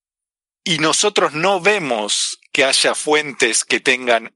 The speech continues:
ese tamaño y los campos magnéticos que necesitan para poder acelerar estas partículas,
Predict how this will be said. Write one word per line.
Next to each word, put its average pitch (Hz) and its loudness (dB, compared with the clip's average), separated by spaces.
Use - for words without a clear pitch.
ese 151 0
tamaño 131 0
y 107 -2
los 101 -4
campos 117 -2
magnéticos 117 -2
que 107 -4
necesitan 110 -2
para 104 0
poder 113 2
acelerar 110 2
estas 110 -2
partículas, 113 -2